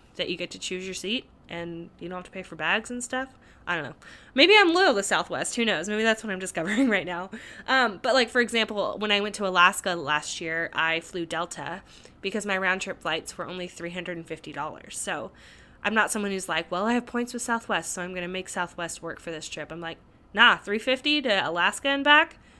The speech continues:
We're just gonna go with whatever airline that is." So I always say go with what's cheapest. Obviously, there's some discretion there, but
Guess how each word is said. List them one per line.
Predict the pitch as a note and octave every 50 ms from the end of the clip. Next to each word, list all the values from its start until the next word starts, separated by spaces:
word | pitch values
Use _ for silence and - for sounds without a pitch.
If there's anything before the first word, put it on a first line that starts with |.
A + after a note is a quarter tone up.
| - - _ - _ -
We're | - D3 E3 F#3+
just | A#3 D#4 D#4
gonna | B3+ A#3+ A#3
go | A#3 A#3+ B3
with | B3 A#3
whatever | A#3 A#3 A#3 A#3+ A#3+ A#3
airline | A#3 A#3 A#3+ A#3+ A#3+ A#3 A3+ A3+ A3+
that | A3 G#3 G3+ G#3
is." | G3+ F3+ E3+
So | - - A3+ G3 F3+ F#3 - - - - - - - - -
I | B3 D#4 C5 C#5+
always | A#4+ D#4 B3+ C4 C4
say | - B3 A#3
go | A3+ G#3 A#3 A#3 A#3
with | A#3+ A3+ A3+
what's | A#3 G#3 F3 E3+ - -
cheapest. | - - C4+ C4+ C4+ D4+ D4+ F4 F4 - - - -
Obviously, | G#3 G#3 G3+ G#3 G#3 G#3+ - G#3+ G3
there's | F#3+ F#3 F#3 F#3
some | - G3+ F#3
discretion | F3+ F#3 - - F#3 E3+ - - G#3+ G#3
there, | G#3+ G#3+ A#3 A#3+ A#3
but | A3 G#3 G3+ G3+